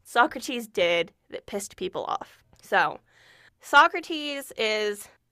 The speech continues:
asked to come to trial in three ninety-nine B C E. There were no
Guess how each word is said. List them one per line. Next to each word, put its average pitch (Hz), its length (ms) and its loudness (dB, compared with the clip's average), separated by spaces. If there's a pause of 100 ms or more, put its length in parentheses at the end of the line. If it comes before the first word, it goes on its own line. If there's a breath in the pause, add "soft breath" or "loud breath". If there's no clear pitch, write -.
(120)
asked - 520 4
to 233 320 -4
come 208 400 -2
to 202 160 -10
trial 156 580 -4 (340 soft breath)
in 185 160 -4
three 233 340 0
ninety-nine 185 760 0 (240)
B 160 160 -8
C 156 160 -14
E. 123 400 -12 (640 soft breath)
There 247 120 6
were 262 120 4
no 320 240 0